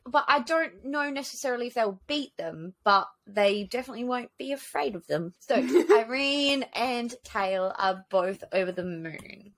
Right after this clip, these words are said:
Speaker 1: She smiles at him and he just stares at her smile like an absolute fucking creep. But <laughs> she's,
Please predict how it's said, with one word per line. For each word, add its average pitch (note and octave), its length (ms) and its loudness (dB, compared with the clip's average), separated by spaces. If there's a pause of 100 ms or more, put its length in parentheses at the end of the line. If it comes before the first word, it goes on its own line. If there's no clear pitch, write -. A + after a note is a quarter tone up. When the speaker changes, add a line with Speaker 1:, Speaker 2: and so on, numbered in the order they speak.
(100)
Speaker 1:
She G#3+ 200 -6
smiles B3 500 4
at A#3 120 -2
him A3+ 280 -2
and G#3+ 140 -6
he G3+ 80 -4
just G3+ 160 -6
stares F#3+ 520 0
at G3+ 120 -6
her F#3 140 -4
smile F3 600 -2
like E3+ 480 0
an - 140 0 (100)
absolute - 540 -4
fucking E3 640 -4
creep. E3 500 -2 (120)
But D4+ 520 2 (200)
<laughs> - 260 4
she's, D5+ 640 4